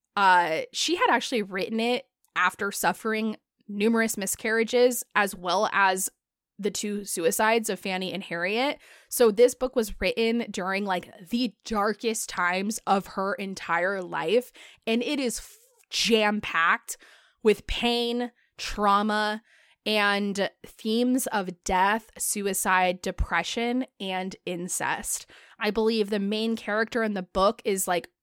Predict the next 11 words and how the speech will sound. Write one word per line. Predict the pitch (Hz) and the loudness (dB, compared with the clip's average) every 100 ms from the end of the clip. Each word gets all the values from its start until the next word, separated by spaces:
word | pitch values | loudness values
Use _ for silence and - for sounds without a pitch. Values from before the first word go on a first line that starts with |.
| _ _ - | _ _ -20
recounting | 190 180 185 196 226 226 202 - 185 190 208 | -20 -16 -10 -4 -2 -2 -4 0 0 2 -2
her | 214 202 190 | -2 -2 -2
life | 170 160 196 208 - | 0 0 0 -2 0
on | 180 185 | 0 0
her | 202 165 | -2 0
own | 180 202 | -2 -4
deathbed. | - 156 - 262 277 302 320 - - - - | -4 -4 0 6 8 6 2 -8 -20 -20 -12
So | - 214 196 196 196 - - | -2 2 4 4 2 -2 -10
very | 185 220 254 247 | 0 6 6 6
dark | 220 254 165 131 - - _ _ _ _ _ _ _ | 4 4 2 -2 -10 -20 _ _ _ _ _ _ _
and | 233 190 175 160 165 - | 0 2 2 -2 -6 -10